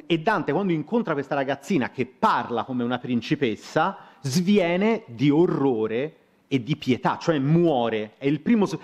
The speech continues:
molto probabilmente c'è un'interpretazione, Dante sviene due volte di fila all'inizio della Divina Commedia, eh, terzo e quinto.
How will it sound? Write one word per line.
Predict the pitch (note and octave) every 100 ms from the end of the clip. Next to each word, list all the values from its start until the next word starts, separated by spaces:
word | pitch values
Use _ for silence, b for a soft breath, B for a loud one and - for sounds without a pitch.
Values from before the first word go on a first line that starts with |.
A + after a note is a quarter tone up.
| B -
molto | A3 A3+
probabilmente | F3+ G3 G3 A3+ G3+ -
c'è | E3
un'interpretazione, | D#3+ D#3 - D#3 D#3 F#3 D#3+
Dante | C#3 F#3+ E3
sviene | A2+ C#3+ C#3 C3
due | F#3
volte | D#3+ D3+ D3
di | B2
fila | B2 B2+ A2
all'inizio | G#2+ A2 G#2+ A#2
della | A2+
Divina | A2+ B2+
Commedia, | C3+ D3 E3 E3 E3+ E3+ B B
eh, | B2 A#2+ A2+
terzo | - D#3+ D#3 - C#3
e | B2+
quinto. | - C#3 A2+ A2 E3 F3+